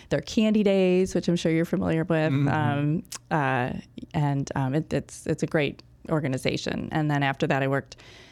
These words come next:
Speaker 1: um, for a few years at Midtown, uh, what's called, it was Midtown Tennis Club. Now it's Midtown Athletic Club,
Speaker 2: Right,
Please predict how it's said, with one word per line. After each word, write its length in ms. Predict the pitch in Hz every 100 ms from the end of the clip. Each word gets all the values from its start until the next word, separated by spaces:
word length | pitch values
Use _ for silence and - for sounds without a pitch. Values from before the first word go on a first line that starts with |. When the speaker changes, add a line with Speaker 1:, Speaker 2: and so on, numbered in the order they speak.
| - - - -
Speaker 1:
um, 460 | 156 143 131 135
for 160 | - 190
a 40 |
few 160 | 196 370
years 300 | 370 330 269
at 180 | 220 190
Midtown, 680 | 196 185 202 185 190 196 - - - -
uh, 240 | 170 156 151
what's 180 | 160
called, 280 | - 185 180 170 -
it 80 | 180
was 260 | 185 226 226
Midtown 360 | 202 196 196
Tennis 260 | 190 180 170
Club. 220 | 175 175
Now 200 | 175 165
it's 160 | 160 -
Midtown 400 | 165 - 156 151
Athletic 400 | 151 165 170 -
Club, 380 | 95 117 180
Speaker 2:
Right, 80 | 240